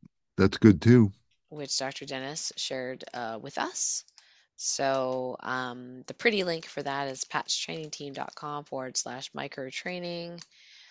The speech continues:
Speaker 2: And that, uh, forwards you, at least as of this recording,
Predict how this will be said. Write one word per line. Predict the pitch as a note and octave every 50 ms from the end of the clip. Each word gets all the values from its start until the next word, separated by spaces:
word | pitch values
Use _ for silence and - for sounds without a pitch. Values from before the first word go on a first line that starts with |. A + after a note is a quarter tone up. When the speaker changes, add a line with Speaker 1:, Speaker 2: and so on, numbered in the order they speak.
| - - - _ _ _ -
Speaker 2:
And | C3 D3
that, | D3 C#3 C3 F#2+ - - - -
uh, | C#3+ C3+ B2 B2 B2
forwards | - - - F3+ D#3+ D#3 D3+ D#3 -
you, | D3+ C#3+
at | - - B2
least | C3+ C3+ C#3+ C#3 - -
as | - A#2 C3 C3+
of | C3 B2+ D3
this | G#3+ D#4+ E4 -
recording, | - G3+ - - D#3+ D#3 D3+ D3 D3+ B3 G4